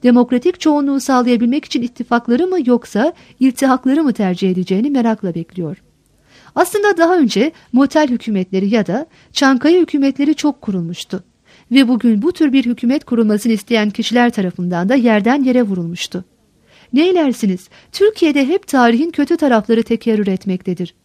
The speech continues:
Birileri siyasetini kurtarmak için ahlakı unutmuş görünüyor. Ahlakın askeri, iktisadi ve sosyal gücü de yok ki. Türkiye'deki siyasi partiler kadar kendi bastığı dalı kesen,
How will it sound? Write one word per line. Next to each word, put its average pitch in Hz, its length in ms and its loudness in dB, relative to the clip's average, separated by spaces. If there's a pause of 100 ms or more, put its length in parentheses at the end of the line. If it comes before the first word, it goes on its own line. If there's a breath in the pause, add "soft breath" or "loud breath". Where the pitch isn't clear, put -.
(420 soft breath)
Birileri 320 400 4
siyasetini 269 600 0
kurtarmak 196 560 -2
için - 180 -4
ahlakı 240 520 0
unutmuş 185 380 -4
görünüyor. 175 520 -4 (520 soft breath)
Ahlakın 247 640 2
askeri, 202 540 0
iktisadi 240 720 0
ve 262 100 2
sosyal 202 420 -2
gücü 196 240 -4
de 185 60 -2
yok 202 280 -6
ki. 170 180 -12 (2500)
Türkiye'deki 392 640 0
siyasi 302 440 2
partiler 285 500 0
kadar 190 320 -4 (280 soft breath)
kendi 277 340 2
bastığı 285 380 2
dalı 202 200 2
kesen, 196 440 -6